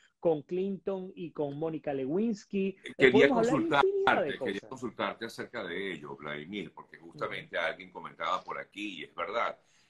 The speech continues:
Speaker 2: eh, dicen que el tema de, de, de Clinton fue hasta más escandaloso, fue más mediático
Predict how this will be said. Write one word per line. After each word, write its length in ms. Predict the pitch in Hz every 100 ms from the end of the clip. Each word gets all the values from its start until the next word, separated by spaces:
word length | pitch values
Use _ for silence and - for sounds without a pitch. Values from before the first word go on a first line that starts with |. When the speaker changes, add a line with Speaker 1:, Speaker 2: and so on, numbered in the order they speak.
| -
Speaker 2:
eh, 200 | 87 85
dicen 400 | 92 - 117 107
que 160 | 101
el 200 | 87 82
tema 360 | - 90 90 101
de, 180 | 92 85
de, 220 | 76 67
de 200 | 73 -
Clinton 520 | 87 87 92 104 98
fue 420 | - 85 82 85
hasta 340 | 82 - - 78
más 240 | 78 76
escandaloso, 920 | - - 90 71 62 82 110 - 87 -
fue 220 | 78 73
más 340 | 80 82 -
mediático 1080 | 78 71 71 85 110 - 92 - 87 92